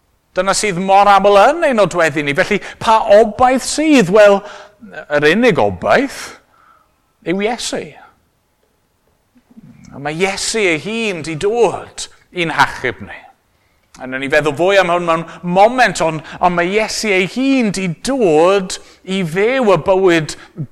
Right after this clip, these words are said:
gostyngedig a hael yna i ni wedi methu ei fyw. Mae Iesu 'di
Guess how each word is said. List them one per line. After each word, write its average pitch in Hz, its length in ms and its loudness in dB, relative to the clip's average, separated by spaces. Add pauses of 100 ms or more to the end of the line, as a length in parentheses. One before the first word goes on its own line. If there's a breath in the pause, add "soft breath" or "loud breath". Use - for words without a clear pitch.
gostyngedig 180 1080 -2 (240 loud breath)
a 180 160 4
hael 208 800 0
yna 170 220 2 (260 loud breath)
i 202 80 -2
ni 185 160 -2
wedi 175 240 0
methu 196 720 -8
ei 247 160 -2
fyw. 277 400 -10 (640 loud breath)
Mae 233 160 0
Iesu 247 480 -2
'di 233 160 -4